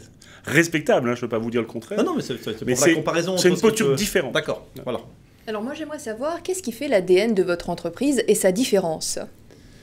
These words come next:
Speaker 1: Ben, je crois fondamentalement que on veut passer nos valeurs, on veut passer du sens, on veut fortement aider les gens. On veut leur dire que quelque part, le message que je voudrais passer, c'est que quelque part, il y a de l'espoir.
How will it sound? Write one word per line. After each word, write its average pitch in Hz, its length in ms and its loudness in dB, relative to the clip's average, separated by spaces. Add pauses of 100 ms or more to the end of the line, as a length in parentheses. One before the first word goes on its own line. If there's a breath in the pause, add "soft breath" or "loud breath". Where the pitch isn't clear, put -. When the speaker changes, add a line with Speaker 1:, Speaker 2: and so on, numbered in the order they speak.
(840 loud breath)
Speaker 1:
Ben, 104 80 -6
je 120 140 -4
crois 208 180 2
fondamentalement 185 1300 2
que 131 1200 2 (400 loud breath)
on 123 120 0
veut 170 220 4
passer 170 500 2
nos 156 180 2
valeurs, 143 580 4
on 127 120 -2
veut 127 160 -4
passer 131 280 -2
du 127 140 -8
sens, 156 480 -2
on 117 80 -4
veut 143 320 -2
fortement 143 640 -4
aider 139 220 2
les 165 100 0
gens. 139 260 -6 (680 loud breath)
On 123 80 0
veut 135 140 0
leur 165 180 4
dire 190 220 -2
que 185 100 -2
quelque 160 280 -4
part, 160 200 0
le 143 80 0
message 160 340 -2
que - 80 -6
je 131 140 -6
voudrais 170 260 -6 (220)
passer, 156 260 -4
c'est 170 160 -8
que - 60 -20
quelque 156 240 -10
part, 135 180 -10
il 117 80 -6
y - 20 -2
a 113 40 -2
de 110 60 -8
l'espoir. - 320 -12